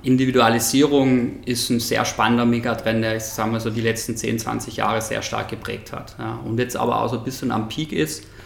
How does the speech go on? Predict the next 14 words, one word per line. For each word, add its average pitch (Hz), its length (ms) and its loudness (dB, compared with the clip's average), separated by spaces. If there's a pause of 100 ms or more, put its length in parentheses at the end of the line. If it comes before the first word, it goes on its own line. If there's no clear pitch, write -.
(460)
Und 135 140 6
natürlich 127 340 2
das - 160 -2
ganze 110 360 0
Thema 120 360 0
Konnektivität, 113 1000 -4 (100)
also 101 200 -4
alles 110 340 0
rund 127 160 2
um 123 100 2
die 123 120 -2
Digitalisierung. 117 1040 -2 (720)
Aber 127 280 4
eben 135 440 2